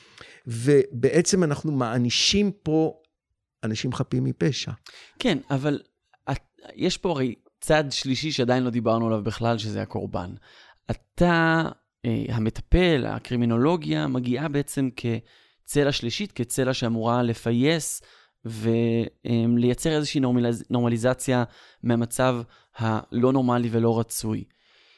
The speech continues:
Speaker 2: אבל האדם ש-, שהייתי מצפה ממנו לחמלה, שהתפקיד שלו, ש-, שאנחנו לא יכולים לבקש ממנו את זה, אולי, אולי זה בדיוק מה שאנחנו עושים,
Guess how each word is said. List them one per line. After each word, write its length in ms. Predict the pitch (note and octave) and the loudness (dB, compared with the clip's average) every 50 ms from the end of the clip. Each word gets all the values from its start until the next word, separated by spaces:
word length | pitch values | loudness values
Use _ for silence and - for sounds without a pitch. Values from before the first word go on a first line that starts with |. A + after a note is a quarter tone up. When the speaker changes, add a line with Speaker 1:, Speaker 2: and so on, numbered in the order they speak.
| _ _ _ _ _ _ _ _ _ _ _ _ _ _ _ _ - C3+ - _ _ - | _ _ _ _ _ _ _ _ _ _ _ _ _ _ _ _ -14 -14 -14 _ _ -4
Speaker 2:
אבל 260 | B2 A#2+ A2+ A#2+ B2 - | -4 -2 0 -2 -2 0
האדם 680 | - A#2+ A2+ A2 G#2+ A2+ A#2 C3+ E3 G3+ A3 G3+ F3+ D#3 | 0 0 0 0 -2 0 0 2 2 2 2 0 0 -2
ש-, 160 | - - B2+ A#2 A2 A2 - | -2 0 2 2 2 0 -4
שהייתי 720 | - - - - A#2 A2+ - B2 A#2+ - - C3+ B2+ - - _ _ _ - | -6 -8 -6 -4 -4 -4 -2 -2 -2 0 2 2 2 2 0 _ _ _ -2
מצפה 460 | - C3 A#2 - - A#2 - - C3+ C3+ | 0 0 0 2 0 0 2 4 2 4
ממנו 300 | D3 C#3+ C#3 C3 C3+ C3 | 4 4 4 4 4 2
לחמלה, 380 | A#2+ - - A#2 A#2 D3 F3+ | 0 0 0 0 0 0 0
שהתפקיד 560 | E3+ - A#2+ - A2+ - - - - F3 F3+ | 0 -2 -2 -4 -4 -8 -8 -6 -6 -6 -4
שלו, 280 | - - F3 C3 B2 B2 | 0 0 2 4 2 0
ש-, 120 | - - | 0 -2
שאנחנו 560 | A#2+ A2 - - A#2 A2 A2 - - A#2 A2 - _ _ _ _ _ _ _ - - - _ _ _ _ _ _ - - - - - | -4 -4 -2 -4 -6 -6 -6 -4 -4 -6 -6 -6 _ _ _ _ _ _ _ -20 -20 -20 _ _ _ _ _ _ -20 -20 -12 -2 2
לא 80 | C3 | 4
יכולים 560 | D#3 F3 - F3 D#3 D#3+ E3+ F3 F3 F3 C#3+ - _ _ _ _ _ _ _ - | 4 4 4 2 2 2 2 2 0 -2 -4 -6 _ _ _ _ _ _ _ -2
לבקש 520 | B2 B2+ B2+ A2 A#2+ - - F3 F3 - | 2 2 2 2 2 0 0 0 0 0
ממנו 220 | F#3 F3+ D#3+ D3 C3 | -2 0 0 0 0
את 80 | A#2+ | 0
זה, 120 | A2 A#2 A#2 | 2 2 2
אולי, 360 | A2+ A#2 A#2+ B2 B2+ B2 A#2+ - _ _ _ _ _ _ - | 2 2 2 0 0 -2 -4 -8 _ _ _ _ _ _ -2
אולי 200 | A#2 A#2+ A#2+ B2 | 2 2 4 4
זה 120 | A#2 G#2+ B2+ | 4 2 2
בדיוק 200 | B2 C3 C#3 - | 2 2 0 0
מה 60 | C3+ | 0
שאנחנו 300 | A#2 B2 B2 A#2 A2 A#2+ | 0 0 -2 -2 0 -2
עושים, 360 | A#2 A#2 - G#3+ A3 G#3 F#3+ | -2 -2 0 0 0 0 0